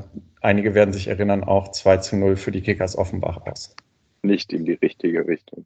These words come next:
Speaker 2: <laughs> In vielerlei Hinsicht ging
Speaker 1: Ja.
Speaker 2: das vieles nicht in die richtige Richtung.
Speaker 1: <laughs>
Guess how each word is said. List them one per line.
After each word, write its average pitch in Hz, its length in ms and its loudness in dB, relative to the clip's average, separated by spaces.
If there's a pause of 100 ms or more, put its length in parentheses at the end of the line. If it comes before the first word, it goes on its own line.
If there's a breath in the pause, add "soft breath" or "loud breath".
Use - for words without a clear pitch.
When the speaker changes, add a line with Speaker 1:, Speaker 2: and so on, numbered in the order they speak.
(120)
Speaker 2:
<laughs> - 1600 -6
In 104 140 0
vielerlei 120 500 6
Hinsicht 101 640 -8 (160)
ging 139 200 6
Speaker 1:
Ja. 120 100 6
Speaker 2:
das - 160 0
vieles 104 360 -6
nicht 104 280 -8
in 107 120 -4
die 120 120 0
richtige - 480 -2
Richtung. - 260 0
Speaker 1:
<laughs> - 60 -16